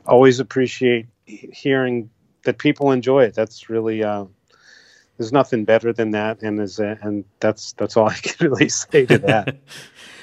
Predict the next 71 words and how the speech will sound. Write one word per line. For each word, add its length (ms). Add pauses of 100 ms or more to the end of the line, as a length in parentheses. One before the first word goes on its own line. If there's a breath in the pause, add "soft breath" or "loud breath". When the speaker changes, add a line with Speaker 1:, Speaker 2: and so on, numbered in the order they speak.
(140 loud breath)
Speaker 2:
Well, 180
it's, 320
uh, 180
I 120
don't 100
know 80
whether 160
this 160
is 140
your, 100
certainly 380
w-, 200
isn't 200
your 80
first 280
visit 260
to 100
Australia, 480 (360)
but 280
correct 240
me 80
if 100
I'm 100
wrong 160
here. 160
I 40
think 200
this 140
might 160
be 80
your 80
first 260
visit 280
to 100
Australia 440
in 120
December 520 (200)
in 160
solo 500
geese. 520 (560 soft breath)
Okay, 260
so 140
you 120
got 100
Speaker 1:
That's 140
right, 220
it 100
is. 360
Speaker 2:
There 180
you 80
go. 300
So 140
you 40
got 120
Speaker 1:
It 60
Speaker 2:
four 140
Speaker 1:
is. 80
Speaker 2:
shows, 360
and 220
obviously 380
I'm 80
gonna 140
do, 360
uh, 180
God, 180
I've 60
got 100
kids 260
these 240
days 300
and 200